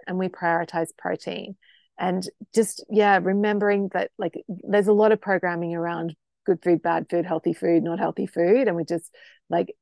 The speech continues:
so when your brain's telling you this about healthy food, just remind yourself, "No, there's no bad foods. It's okay to eat Halloween candy. It's okay to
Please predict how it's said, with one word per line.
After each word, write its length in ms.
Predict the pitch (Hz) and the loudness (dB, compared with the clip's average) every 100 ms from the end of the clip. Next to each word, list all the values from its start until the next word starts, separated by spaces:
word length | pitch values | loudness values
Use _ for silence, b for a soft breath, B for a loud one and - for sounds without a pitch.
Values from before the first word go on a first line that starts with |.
| _ - | _ -4
so 140 | 196 | -2
when 160 | 180 180 | 0 0
your 100 | 175 | 0
brain's 320 | 196 196 196 | 2 2 -2
telling 320 | 190 175 180 | -4 -2 0
you 220 | 185 196 | 0 -2
this 260 | 214 220 - | -2 -2 -2
about 360 | 202 185 180 - 196 | -2 0 -2 -4 -6
healthy 300 | 185 196 190 | -4 -4 -2
food, 340 | 180 180 180 | 0 0 0
just 160 | 185 196 | -2 -2
remind 340 | 180 175 175 | -2 -2 -4
yourself, 260 | 175 - - | -4 -6 -6
"No, 160 | 190 185 | -4 -2
there's 180 | 180 | -4
no 140 | 196 196 | -4 -4
bad 220 | 190 180 | -2 -2
foods. 220 | 185 170 | 0 0
It's 100 | - | -2
okay 300 | 190 - 190 | -8 -2 0
to 80 | 190 | 2
eat 160 | 175 170 | 0 0
Halloween 360 | 175 165 165 | 0 2 2
candy. 360 | 165 165 160 160 | -2 -6 -2 0
It's 180 | - 185 | 0 -2
okay 360 | 190 180 185 | -4 0 0
to 120 | 180 | 0